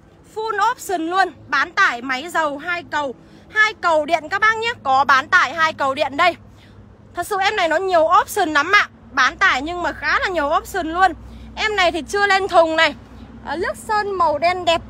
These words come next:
bán tải Colorado hai không mười bảy. Em đang chào bán là năm trăm sáu mươi tám triệu. Động cơ trang bị là hai chấm tám luôn các bác nhé. Động cơ trang bị hai chấm tám, bán tải Colorado em đang bán đây. Căn chỉnh làn đường,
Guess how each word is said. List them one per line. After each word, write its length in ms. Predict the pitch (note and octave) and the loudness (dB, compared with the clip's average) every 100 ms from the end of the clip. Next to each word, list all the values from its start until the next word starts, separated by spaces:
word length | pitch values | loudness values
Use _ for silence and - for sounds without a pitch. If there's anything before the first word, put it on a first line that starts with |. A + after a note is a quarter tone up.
| - | -2
bán 220 | C4 D#4 | 0 2
tải 260 | F4+ D#4+ C4 | 2 2 0
Colorado 720 | D#4+ E4+ D#4+ D#4+ D#4 E4 D#4 - - | 0 2 4 4 4 4 4 -2 -12
hai 260 | - G#4 G#4+ | 0 2 2
không 320 | G#4+ G#4 G4 | 2 0 2
mười 180 | F4+ D4 | 4 4
bảy. 300 | A3+ D4 A#3 | 6 4 2
Em 180 | D4+ E4+ | -4 0
đang 180 | E4+ E4 | 0 -2
chào 200 | F4 B3 | -2 -2
bán 340 | A3+ A#3 D4 | 2 2 2
là 180 | F4 C#4+ - - - | 2 2 0 -18 -8
năm 200 | F4 G#4 G#4 | 0 0 2
trăm 220 | - G4+ F#4+ | 0 0 2
sáu 200 | C#4 C#4+ | 0 2
mươi 100 | F4 | 2
tám 240 | C4+ D4+ | 2 2
triệu. 260 | G4 F#4 - | 2 2 2
Động 220 | E4+ E4+ - | 0 0 2
cơ 200 | F#4+ F#4+ | 2 2
trang 200 | G4 F#4 | 2 -2
bị 180 | F#4 C#4+ | -2 -6
là 160 | C4 C4+ | -4 -2
hai 220 | E4+ E4 | -2 -2
chấm 240 | E4+ D4+ | -6 -6
tám 240 | D#4 C4 F#4 | -4 -2 -2
luôn 220 | F#4+ F#4 | -6 -4
các 120 | F#4+ | -2
bác 140 | G4+ | -2
nhé. 120 | G#4+ A#4 - - - - - | -2 -6 -6 -18 -20 -8 0
Động 220 | F#4+ E4+ | 0 0
cơ 240 | A#4 A4+ A4+ | -4 -2 -2
trang 240 | B4+ G#4 | -2 -2
bị 180 | G#4 F4 | -4 -8
hai 260 | F4+ F#4+ F#4+ | -4 -2 -2
chấm 260 | F#4 D#4 | -6 -8
tám, 360 | E4+ D4+ D4+ F4+ | -2 0 0 -2
bán 180 | D#4 D4+ | -4 -2
tải 240 | F#4 D#4+ - | -2 -2 -4
Colorado 600 | F4 F4 E4+ E4+ F4 E4+ | -6 -2 0 0 2 2
em 180 | E4+ E4 | 2 -2
đang 160 | E4 | -2
bán 220 | D4 C#4 D#4+ | 0 0 2
đây. 180 | F4+ - - - - - - - - | 2 0 -14 -18 -18 -18 -18 -16 0
Căn 120 | A4+ A#4+ | 2 2
chỉnh 280 | A#4 F4 C#4+ | -2 -2 2
làn 220 | D#4 D#4 | 2 4
đường, 300 | D#4 D#4+ C#4 | 4 4 4